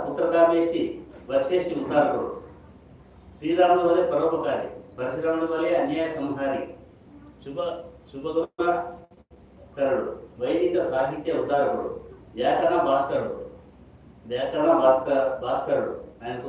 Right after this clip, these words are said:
ముందు నుంచే వ్యాకరణం ఇవన్నీ వాళ్ళ వంశం నుంచి ము-, ముందు నుంచే వచ్చింది.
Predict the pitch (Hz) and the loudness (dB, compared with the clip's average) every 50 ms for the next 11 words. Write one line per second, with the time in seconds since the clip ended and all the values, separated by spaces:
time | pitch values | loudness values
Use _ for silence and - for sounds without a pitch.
0 | - 117 117 127 131 147 151 160 151 170 165 147 139 139 135 143 143 139 139 143 | -10 -10 -10 -10 -10 -8 -8 -8 -6 -6 -6 -4 -2 -4 -4 -4 -6 -10 -10 -10
1 | 143 135 127 127 139 143 135 - - - 123 120 123 120 120 117 117 113 113 110 | -10 -10 -8 -8 -10 -10 -12 -14 -16 -16 -12 -10 -8 -8 -6 -8 -8 -8 -8 -8
2 | 113 113 - 113 113 117 117 117 120 120 - - - 135 135 135 139 135 - 135 | -8 -10 -14 -16 -18 -16 -16 -16 -16 -18 -20 -18 -18 -14 -12 -10 -10 -10 -12 -12
3 | 131 123 123 127 123 127 127 123 123 127 143 143 143 143 - - - 113 - - | -8 -6 -2 -2 -2 -2 -4 -6 -6 -4 -4 -4 -2 -2 -2 -2 -4 -6 -6 -8